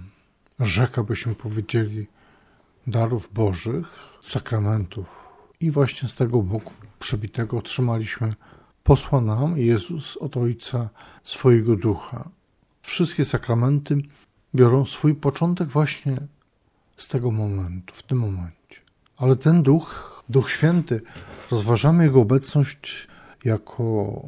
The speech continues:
taką szczególnie ważną w wymiarze miłości. Temat jest tak brzmiący.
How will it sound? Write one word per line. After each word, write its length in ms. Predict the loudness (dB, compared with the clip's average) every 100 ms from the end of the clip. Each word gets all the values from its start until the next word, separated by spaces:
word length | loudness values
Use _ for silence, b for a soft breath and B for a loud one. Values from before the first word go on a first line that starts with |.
| -14 -16 _ _ _
taką 380 | -8 -8 -6 -8 -6 -6 -10 -14 _ _ _ _ _
szczególnie 600 | -20 -8 -4 0 2 2
ważną 720 | 2 0 0 -2 -4 -4 -6 -8 _ _ _ _ _ _ _ -8
w 280 | -8 -4
wymiarze 460 | 0 2 2 2 4
miłości. 800 | 6 6 4 2 -4 -18 -20 -20 _ _ _ _ _ _
Temat 440 | 0 2 2 -2 -8
jest 420 | -8 -12 _ -20 _
tak 220 | -4 -4 -2
brzmiący. 680 | -4 0 0 0 -2 -8